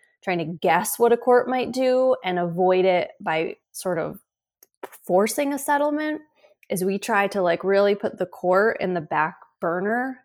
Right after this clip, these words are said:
and talk about things like what's healthy for your children, how do we get a budget where both people can pay their bills, um, things like that, a, a much more humanistic and holistic kind of a,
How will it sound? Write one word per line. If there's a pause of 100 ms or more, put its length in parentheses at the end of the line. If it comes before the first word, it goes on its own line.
and
talk
about
things
like (520)
what's
healthy
for
your
children, (120)
how
do
we
get
a
budget
where
both
people
can
pay
their
bills, (160)
um, (340)
things
like
that,
a,
a
much
more
humanistic
and
holistic
kind
of
a,